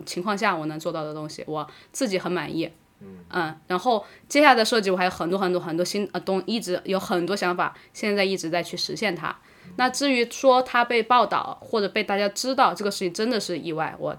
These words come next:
Speaker 1: 没有去，还暂时没有想。虽然我觉得就是我自认为是个好的设计，大家应-，应该还是会看到的。但是，嗯，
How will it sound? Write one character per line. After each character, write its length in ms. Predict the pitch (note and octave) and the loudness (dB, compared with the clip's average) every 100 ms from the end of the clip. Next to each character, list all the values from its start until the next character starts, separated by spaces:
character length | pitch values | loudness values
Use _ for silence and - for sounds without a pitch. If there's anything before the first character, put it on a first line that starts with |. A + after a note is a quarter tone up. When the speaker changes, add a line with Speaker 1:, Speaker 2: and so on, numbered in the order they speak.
| - | -6
Speaker 1:
没 180 | D#3+ E3+ | -4 -2
有 100 | F3 | -2
去， 160 | - | -4
还 160 | D3 E3+ | -8 -4
暂 200 | G#3 A#3+ | 0 0
时 100 | F#3+ | 0
没 80 | F3 | -2
有 80 | |
想。 240 | F#3+ - - - - | -4 -6 -10 -16 -6
虽 160 | - | 0
然 80 | C#4 | 2
我 80 | F#3+ | 2
觉 140 | F3 | 2
得 100 | F#3 | 0
就 140 | G3 G3 | -2 -4
是 180 | F#3+ - _ | -6 -8 _
我 80 | F3+ | -6
自 160 | G#3 | 0
认 160 | G#3+ G3 | 2 2
为 80 | F#3 | 0
是 140 | - | -2
个 80 | - | -8
好 120 | - | -8
的 120 | - | -8
设 180 | D#3 G3 | -4 -2
计， 160 | F3+ D#3 | -2 -4
大 180 | F#3 | -2
家 80 | F3+ | 0
应-， 160 | F3 F3 - | -2 -6 -6
应 120 | G3 | -4
该 160 | G#3 F#3+ | -2 -2
还 100 | D#3+ | -4
是 120 | F#3 | -8
会 100 | F#3+ | -8
看 240 | E3+ G#3+ | -4 -4
到 160 | F3 D#3+ | -2 -6
的。 160 | - - - _ - | -10 -14 -20 _ -10
但 140 | G3+ | -8
是， 360 | F#3+ G3+ F#3 - | -4 -2 -2 -2
嗯， 320 | F3+ E3 D#3+ | -6 -4 -6